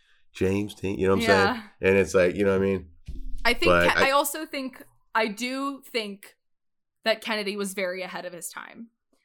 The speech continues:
Speaker 2: I think
Speaker 1: Oh,
Speaker 2: that
Speaker 1: yeah.
Speaker 2: his, his ideals were so much more progressive than anything another candidate had brought into office, and he did it so sneaky because, like, he didn't, he wasn't, like, so out and about with how progressive his ideals were until he was already in office, and then he was like,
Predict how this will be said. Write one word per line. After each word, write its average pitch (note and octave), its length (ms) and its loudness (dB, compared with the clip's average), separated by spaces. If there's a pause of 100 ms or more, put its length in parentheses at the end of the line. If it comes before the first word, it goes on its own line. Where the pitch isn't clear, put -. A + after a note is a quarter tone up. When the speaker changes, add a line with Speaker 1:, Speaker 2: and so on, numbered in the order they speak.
Speaker 2:
I G3+ 80 -4
think A#3 240 -2
Speaker 1:
Oh, A2 120 6
Speaker 2:
that - 60 6
Speaker 1:
yeah. - 60 4
Speaker 2:
his, - 180 0 (120)
his A#3+ 220 -2
ideals A3 520 -2
were G3+ 160 -4
so - 440 0
much A3 220 -4
more A3+ 180 -2
progressive F#3+ 840 -4
than F#3+ 180 -4 (140)
anything F#3+ 720 -4 (340)
another G3+ 380 0
candidate G3 540 -6
had G3 120 -10
brought F3+ 220 -2
into F#3+ 220 -8
office, F3 600 -8
and G#3 140 -4
he G#3+ 200 -8
did G#3 200 0
it G#3+ 160 -2
so G3+ 240 -4
sneaky G3 640 -8 (380)
because, A3 420 -2
like, G3+ 400 0 (240)
he C#4 200 0
didn't, C4+ 420 -4
he C#4 100 2
wasn't, C4+ 400 0
like, A3 220 2
so A3+ 360 -2
out G#3 280 4
and G#3+ 80 -2
about F#3+ 500 2
with G#3+ 240 -4
how G3 360 2
progressive A3+ 460 -6
his C4+ 140 -8
ideals C4 380 -6
were C#4+ 160 0
until A#3+ 340 -2
he A3+ 160 -8
was G#3 160 -4
already G3 460 -2
in G3 120 -2
office, F#3+ 580 -4
and G#3 140 -4
then G3+ 140 -2
he G#3 140 -4
was G3+ 160 -6
like, F#3+ 260 -6